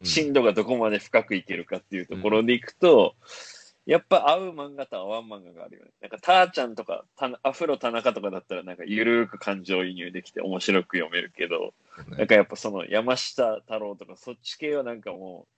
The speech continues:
Speaker 2: う、
Speaker 1: うん。
Speaker 2: がっつりだけんさ、なんかもう、
Speaker 1: ちょっと主人公のキャラ濃すぎやからね。
Speaker 2: うん。熱血がすぎる感じ。あの、
Speaker 1: うん。
Speaker 2: アスナローくんの、あの、第三野球部とか、
Speaker 1: うん。
Speaker 2: <laughs> ああいうのとかも。
Speaker 1: 第三野球部俺読んだことないんだよな。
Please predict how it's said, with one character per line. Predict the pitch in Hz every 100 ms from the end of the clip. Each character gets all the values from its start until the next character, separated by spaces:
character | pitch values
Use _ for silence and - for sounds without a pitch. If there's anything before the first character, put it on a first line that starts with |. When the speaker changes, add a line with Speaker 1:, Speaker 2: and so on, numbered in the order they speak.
| _
Speaker 2:
う、 |
Speaker 1:
う | 143
ん。 |
Speaker 2:
が |
っ | 139 -
つ | - 151
り | 131
だ | 101
け | 92 82
ん | -
さ、 | - - 92
な |
ん | 90
か | _ -
も | -
う、 | _
Speaker 1:
ち | 101
ょ |
っ |
と | 90
主 | 120
人 | 165
公 | 196 123
の | 101
キ | 160
ャ |
ラ | 143
濃 | - 120
す | 101
ぎ | 156
や | 147
か | 82
ら | 71
ね。 | 67 - _
Speaker 2:
う | 92
ん。 | - 98
熱 | 110 117
血 | - 180 170
が | 165
す | 151 - 123
ぎ | 123
る | 113
感 | 87 80
じ。 | - _
あ | 92
の、 | 82
Speaker 1:
う |
ん。 |
Speaker 2:
ア | -
ス | - 127
ナ | 110
ロ | 107 104
ー | 104
く | 117
ん | 101
の、 | 101 95 87
あ |
の、 | 95
第 | 98 104 101
三 | 110 104
野 | -
球 | - 104
部 | 85
と | - 82
か、 | - - _ 127 -
Speaker 1:
う | 82
ん。 | 131 104
Speaker 2:
<laughs> | 85 -
あ | 92
あ | 87
い |
う | 90
の | 87
と | - -
か | -
も。 | - -
Speaker 1:
第 | 147 202
三 | 233 220
野 | 226
球 | -
部 | 190 113
俺 | 92
読 | 110
ん | 147
だ |
こ | 135
と | 92
な | 85
い | 92
ん |
だ | 85
よ | 73
な。 | 57 50